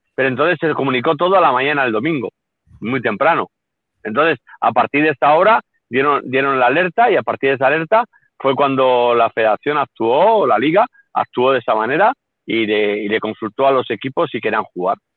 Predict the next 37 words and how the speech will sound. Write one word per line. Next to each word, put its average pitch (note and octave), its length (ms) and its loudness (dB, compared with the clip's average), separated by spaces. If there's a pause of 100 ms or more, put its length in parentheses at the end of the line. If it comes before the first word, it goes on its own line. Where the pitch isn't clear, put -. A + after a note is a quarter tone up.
(360)
Y C3 200 -2
el B2 140 0
Sevilla, C3+ 360 -2
el C#3+ 80 -2
primero, C3+ 720 0 (280)
el A#2 120 -2
primero C3 300 -2
fue C3 140 -4
el - 60 -8
Sevilla D3 300 0
que A#2+ 120 -2
dijo C3+ 260 -2
que A2 140 -2
no. D3 160 -2 (440)
El A2 140 -2
Atlético A#2+ 360 -2
de C3+ 40 0
Madrid D3 220 2
dijo, C3 200 -2
"Bueno, D3 180 0
pues G2+ 140 -4
si F#2+ 60 -12
Sevilla A#2 220 -2
no B2+ 160 -2
juega, E3 260 2 (340)
<laughs> - 200 -14
pues - 160 -2
nosotros, C3+ 400 -2 (200)
aunque B2+ 200 -2
digamos C3+ 360 0
que D3+ 180 0
sí, A3+ 200 -4 (260)
<laughs> - 760 -10
¿qué C#3 100 -2
vamos C#3+ 200 2
a C3+ 60 2
hacer?". G#2+ 200 -2